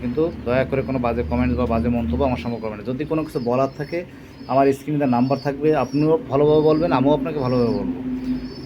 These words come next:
So ভিউয়ার্স, এই কবুতর জোড়ার দাম চাচ্ছি আমি মাত্র আট হাজার টাকা, দাম দর করার সুযোগ আছে।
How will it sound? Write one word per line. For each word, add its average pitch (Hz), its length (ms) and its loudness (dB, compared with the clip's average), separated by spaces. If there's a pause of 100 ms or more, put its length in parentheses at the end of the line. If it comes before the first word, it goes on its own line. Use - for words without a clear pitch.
(560)
So 139 100 2
ভিউয়ার্স, 135 280 4
এই 143 80 4
কবুতর 135 300 2
জোড়ার 139 180 6
দাম 131 200 4
চাচ্ছি 135 260 -2
আমি 147 140 2
মাত্র 131 400 0
আট 117 140 0
হাজার 123 220 -2
টাকা, 143 360 -2
দাম 120 200 0
দর 117 140 0
করার 117 160 -2
সুযোগ 131 340 0
আছে। 139 300 0